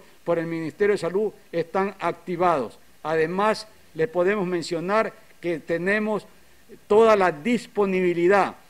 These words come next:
de los insumos, en este caso de, eh, del biológico, de la vacuna, para todos los grupos etarios, de, de, de, de los grupos de edad de nuestra población. Así que no existe en este momento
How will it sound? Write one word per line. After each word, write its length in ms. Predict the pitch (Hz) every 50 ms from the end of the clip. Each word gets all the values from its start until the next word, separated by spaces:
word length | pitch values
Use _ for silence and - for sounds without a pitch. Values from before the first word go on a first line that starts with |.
| - - - - -
de 200 | 120 127 185 208
los 180 | 208 208 175 185
insumos, 540 | 196 185 - - 247 247 196 156 123 107 120
en 140 | 139 160
este 260 | 185 - - 214 170 -
caso 480 | 196 208 214 202 - 202 202 170 - - - - - -
de, 840 | 135 127 175 185 180 180 180 170 170 165 - 139 147 147 147 156 160
eh, 20 | 147
del 220 | 143 180 175 170
biológico, 840 | 151 170 170 175 175 202 226 214 180 220 220 196 - 220 220 214 170
de 140 | 131 156 156
la 100 | 156 151
vacuna, 580 | 156 151 - - - 214 247 233 233 220 170 - - - _ _ _
para 260 | 185 185 175 170 165
todos 580 | - - - - 226 233 233 233 233 220 208 190
los 200 | 175 147 120 139
grupos 420 | 190 226 233 226 - 226 190 165
etarios, 680 | 165 156 - - 208 208 214 208 214 214 208 190 - - - - - - - - -
de, 440 | - 135 160 165 165 160 165 151 139
de, 140 | 131 156 156
de, 380 | 139 131 160 165 165 156 143
de 200 | 135 147 156 - -
los 180 | 143 151 147
grupos 360 | - 160 208 214 - 196 165 151
de 100 | 151 151
edad 320 | 170 208 214 214 180 - - - - - -
de 180 | 127 160 175
nuestra 400 | 160 160 180 190 180 - 185 175
población. 640 | - 160 165 156 147 143 - - 180 170 147 123 98 - - - - - -
Así 160 | - 185 180
que 120 | 214 208
no 120 | 170 170 196
existe 420 | 202 196 - 214 226 196 - 214
en 80 | 190 190
este 220 | 202 196 - 196
momento 560 | 180 165 165 180 202 208 202 - 214 208 -